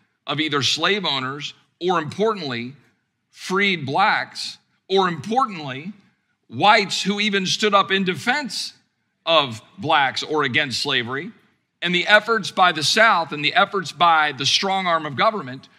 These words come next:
to remove their ability to have firearms. That is an absolute,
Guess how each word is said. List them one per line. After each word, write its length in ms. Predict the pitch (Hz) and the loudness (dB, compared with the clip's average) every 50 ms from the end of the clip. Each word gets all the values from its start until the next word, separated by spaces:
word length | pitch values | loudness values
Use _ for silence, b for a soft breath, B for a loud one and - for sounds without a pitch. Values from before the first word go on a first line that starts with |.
| b b b b | b b b b
to 400 | - - 202 196 185 175 160 160 - - - | -4 -2 -2 0 0 0 -2 -4 -6 -8 -4
remove 640 | 139 165 170 170 180 214 247 262 240 226 208 214 | -2 -2 0 2 2 2 4 2 2 0 0 0
their 200 | 185 208 196 196 | 2 2 4 2
ability 420 | 208 196 180 180 175 170 165 165 160 | 2 0 -4 -6 -6 -4 -4 -2 -2
to 80 | 156 | 0
have 180 | 156 156 151 127 | 0 0 0 0
firearms. 720 | 117 156 151 139 120 110 104 95 87 - _ - - - _ _ _ _ _ _ _ _ _ _ _ _ _ _ _ _ _ _ _ _ _ _ _ - | 0 0 0 0 0 -2 -8 -12 -14 -16 _ -20 -20 -20 _ _ _ _ _ _ _ _ _ _ _ _ _ _ _ _ _ _ _ _ _ _ _ -4
That 140 | - 170 175 | 0 0 2
is 120 | 175 139 | 2 0
an 140 | 156 139 - - _ _ - | -2 -6 -8 -14 _ _ 2
absolute, 760 | 165 196 233 233 233 226 - - 202 185 170 160 160 156 147 | 4 4 4 4 2 0 -2 -2 -2 -2 -2 -4 -4 -4 -8